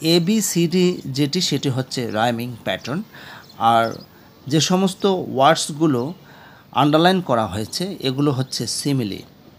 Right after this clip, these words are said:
বা মেটাফর, ঠিক আছে? তাহলে এখন রাইমিং প্যাটার্নটা কি? এটা হচ্ছে উচ্চারণের ধরন অর্থাৎ ছন্দের ধরন। যেমন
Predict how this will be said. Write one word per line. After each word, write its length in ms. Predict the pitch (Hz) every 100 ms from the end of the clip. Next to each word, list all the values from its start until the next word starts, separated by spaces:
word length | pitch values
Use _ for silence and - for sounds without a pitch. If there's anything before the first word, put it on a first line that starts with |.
| - - -
বা 340 | 117 127 196 311 _ -
মেটাফর, 580 | 117 120 131 117 - 76 - - - - - -
ঠিক 160 | - 160
আছে? 360 | 247 - 92 - - - -
তাহলে 380 | 147 170 196 -
এখন 480 | 135 151 208 151 180 - - - - - - - - - -
রাইমিং 460 | 131 151 180 233 214
প্যাটার্নটা 560 | 156 143 190 185 175
কি? 220 | 139 - - -
এটা 220 | 156 196
হচ্ছে 220 | 190 190
উচ্চারণের 680 | 190 151 160 - 160 160 156 139
ধরন 380 | - 110 104 87 - - - - - -
অর্থাৎ 380 | 143 - 143 -
ছন্দের 480 | - 143 151 143 151 127
ধরন। 300 | - 95 85 - - - - -
যেমন 280 | 135 160 170